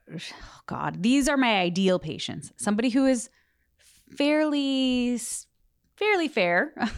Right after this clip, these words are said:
I guess I can say that. Um,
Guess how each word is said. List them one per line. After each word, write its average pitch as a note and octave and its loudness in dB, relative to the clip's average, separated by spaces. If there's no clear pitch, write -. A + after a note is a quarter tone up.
I G#3+ -2
guess - -6
I A3 -4
can G#3+ -2
say F#3+ -2
that. F3 0
Um, G3+ 2